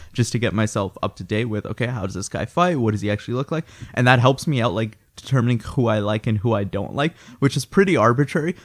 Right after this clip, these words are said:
But for example, Deontay Wilder, this guy, like, knocks out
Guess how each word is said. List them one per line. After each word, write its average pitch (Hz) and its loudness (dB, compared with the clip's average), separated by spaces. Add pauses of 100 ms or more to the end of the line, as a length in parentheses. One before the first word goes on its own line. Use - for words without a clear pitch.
(120)
But 131 4
for 139 2
example, 135 2
Deontay 131 2
Wilder, 117 0
this 123 -2
guy, 160 2
like, 143 -2
knocks 123 0
out 123 2